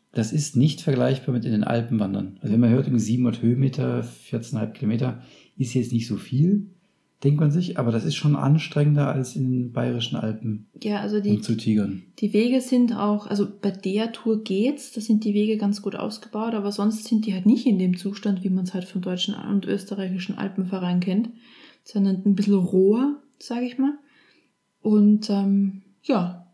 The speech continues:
Speaker 2: steil, definitiv. Aber wie du schon sagst, der Untergrund ist einfach unbekannt für, für unser eins, ne? Weil wir haben ja kein, kein, keine Vulkane in den Alpen rumstehen. Und dieses Lava-Krusch-Zeug ist so ätzend hoch zu gehen wie auch runter.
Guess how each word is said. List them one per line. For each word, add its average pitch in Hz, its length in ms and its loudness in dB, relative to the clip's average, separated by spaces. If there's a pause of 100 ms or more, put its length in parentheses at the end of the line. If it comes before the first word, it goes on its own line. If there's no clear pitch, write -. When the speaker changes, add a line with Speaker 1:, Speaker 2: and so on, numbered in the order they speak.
Speaker 2:
steil, 208 640 -2 (140)
definitiv. 269 720 -2 (440)
Aber 214 280 0
wie 226 60 0
du 226 100 -2
schon 214 160 2
sagst, 202 460 -6
der - 80 2
Untergrund 226 480 0
ist 190 100 -6
einfach 185 360 -8
unbekannt 196 720 2
für, 190 260 0
für 185 140 -2
unser 190 260 2
eins, - 260 -4
ne? 220 140 0
Weil 208 120 -2
wir 196 120 0
haben 202 160 6
ja 202 80 4
kein, 190 400 -4
kein, 190 540 -4 (680)
keine 202 260 2
Vulkane 190 580 2 (640)
in 214 180 4
den 190 120 4
Alpen 202 320 0
rumstehen. 214 520 2 (380)
Und 208 160 2
dieses 208 340 2
Lava-Krusch-Zeug 220 1200 -2
ist 196 340 0
so 190 340 0
ätzend 185 800 0
hoch 180 260 -4
zu - 180 -8
gehen 180 260 2
wie 180 140 -2
auch 175 220 -8
runter. 180 340 0